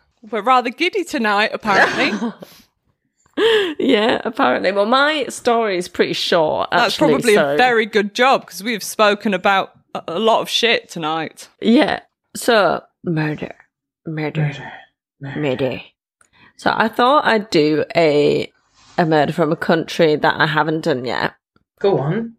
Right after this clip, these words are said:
Speaker 2: Um, because I've done this, it was really hard to research because
Speaker 3: Ah.
Speaker 2: I don't speak Danish.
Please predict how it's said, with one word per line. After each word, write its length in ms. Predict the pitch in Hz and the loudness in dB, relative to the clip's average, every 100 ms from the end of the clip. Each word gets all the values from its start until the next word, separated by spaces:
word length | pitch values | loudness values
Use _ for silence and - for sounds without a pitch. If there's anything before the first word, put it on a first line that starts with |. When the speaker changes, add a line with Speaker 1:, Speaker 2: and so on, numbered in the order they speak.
| _ _ - | _ _ -4
Speaker 2:
Um, 280 | 226 220 220 | 0 2 2
because 320 | 226 - 262 | 0 2 2
I've 120 | 277 180 | 2 2
done 260 | 160 147 | 0 0
this, 340 | 143 175 - - _ _ | -2 -2 -4 -12 _ _
it 160 | 240 240 | 0 2
was 140 | 226 | 0
really 300 | 220 233 240 | 4 4 4
hard 280 | 240 220 220 | 0 -2 -2
to 100 | 226 | -4
research 640 | 247 220 - 143 135 - | -4 -4 -4 -4 -6 -8
because 420 | - - 180 156 160 | -8 0 2 2 0
Speaker 3:
Ah. 260 | 147 147 _ _ _ - | -4 -6 _ _ _ -2
Speaker 2:
I 160 | 165 175 | 2 4
don't 240 | 247 - | 2 0
speak 320 | - 160 143 | -2 0 0
Danish. 720 | - 151 147 165 262 - - | 0 0 2 0 -2 -6 -12